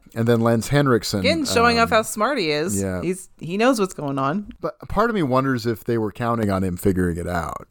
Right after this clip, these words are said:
Speaker 1: you know, so that they could
Speaker 2: I think so.
Speaker 1: get, uh, yeah, Agent Murphy in there, you know,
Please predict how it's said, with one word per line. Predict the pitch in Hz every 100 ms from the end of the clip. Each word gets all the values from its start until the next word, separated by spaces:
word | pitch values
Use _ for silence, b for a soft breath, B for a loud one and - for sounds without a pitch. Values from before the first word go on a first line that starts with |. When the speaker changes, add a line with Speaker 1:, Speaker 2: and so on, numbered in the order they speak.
| -
Speaker 1:
you | 95
know, | - - - B B B
so | - 135
that | 117 107
they | 101
could | 98 -
Speaker 2:
I | 131
think |
so. | 95 92
Speaker 1:
get, | - - 101
uh, | 95 87 82 95 - _ -
yeah, | 117 135 113
Agent | 101 113 110
Murphy | 98 123 170 101 87
in | 80
there, | 78 65 60 - -
you | 104
know, | 87